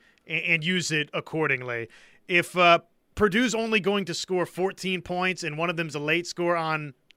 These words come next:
Iowa, and meanwhile, Iowa can somehow muster up twenty points against them,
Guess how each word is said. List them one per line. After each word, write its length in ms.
Iowa, 480
and 140
meanwhile, 400
Iowa 440
can 180
somehow 340
muster 340
up 120
twenty 260
points 340
against 300
them, 240